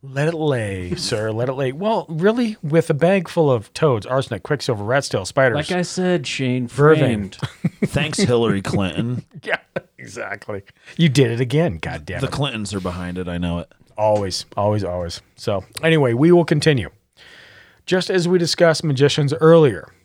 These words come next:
Speaker 1: the more accepted type magicians, there were also famous ones in the black arts as well. So previously, again, we discussed, uh, everything from Houdini to Penn and Teller, some of the well-known ones. Black arts had the same thing,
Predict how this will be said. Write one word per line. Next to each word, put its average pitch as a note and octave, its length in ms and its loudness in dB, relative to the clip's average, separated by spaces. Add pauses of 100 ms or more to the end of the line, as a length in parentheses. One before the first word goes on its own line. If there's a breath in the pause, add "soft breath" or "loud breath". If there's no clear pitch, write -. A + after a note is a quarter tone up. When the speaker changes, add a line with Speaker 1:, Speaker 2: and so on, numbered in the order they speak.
(120)
Speaker 1:
the A#2+ 80 -8
more B2 180 2
accepted D#3 440 0
type C3 220 2
magicians, A2 680 -6
there A2+ 360 -2
were D3 200 0
also C#3 280 0
famous B3 480 -2
ones A#2 240 -2
in A#2+ 60 -4
the A#2+ 60 -2
black A#2 340 0
arts G2 260 -4
as A2+ 120 -4
well. A#2+ 380 2 (320 loud breath)
So A2+ 300 0
previously, C#3+ 680 2
again, B2+ 280 0
we A#2+ 120 0
discussed, G#2+ 540 -2
uh, G2 280 0 (420 loud breath)
everything B2 480 0
from B2+ 180 -2
Houdini C3 540 2
to - 140 -8
Penn B2 180 -2
and A#2 120 -2
Teller, F#2+ 540 0
some A#2 180 -4
of A#2+ 40 -4
the A2+ 80 -2
well-known B2 460 0
ones. D#2+ 280 -12 (500 soft breath)
Black F3 280 -2
arts G3+ 180 4
had F3 160 4
the D#3 60 0
same C#3+ 260 0
thing, F2+ 360 -4